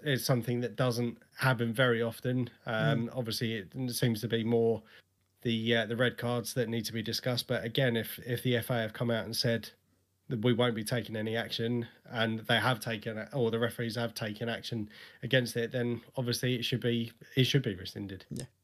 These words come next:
Speaker 2: yeah, uh, very well said, very well said. Much more eloquent
Speaker 1: Thank
Speaker 2: than
Speaker 1: you.
Speaker 2: I would have put it,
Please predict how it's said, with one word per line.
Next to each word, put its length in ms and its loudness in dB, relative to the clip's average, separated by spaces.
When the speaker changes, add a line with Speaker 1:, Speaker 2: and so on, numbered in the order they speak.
Speaker 2:
yeah, 240 -2
uh, 60 -4
very 200 2
well 160 0
said, 280 -2
very 260 0
well 220 0
said. 320 -4
Much 240 0
more 180 0
eloquent 400 4
Speaker 1:
Thank 120 -2
Speaker 2:
than 0 -
Speaker 1:
you. 40 2
Speaker 2:
I 60 4
would 120 2
have 120 0
put 160 4
it, 180 2